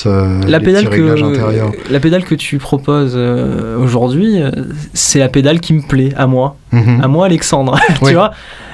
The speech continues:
Speaker 2: Et je trouve ça assez bête de, en tant que concepteur de pédales, et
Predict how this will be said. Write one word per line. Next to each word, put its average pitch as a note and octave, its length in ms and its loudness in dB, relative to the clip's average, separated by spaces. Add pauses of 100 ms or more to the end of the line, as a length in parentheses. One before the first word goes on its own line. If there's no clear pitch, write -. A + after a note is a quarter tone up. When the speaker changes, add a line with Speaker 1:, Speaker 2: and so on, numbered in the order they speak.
(160)
Speaker 2:
Et C3 1080 0
je - 80 -4
trouve C3+ 220 -2
ça C#3 180 0
assez C3+ 240 0
bête D#3 420 -2
de, A#2+ 840 -2
en C3+ 80 0
tant B2 160 -2
que A#2 40 -12
concepteur B2+ 520 -2
de B2+ 80 0
pédales, B2+ 400 0
et A2+ 240 -2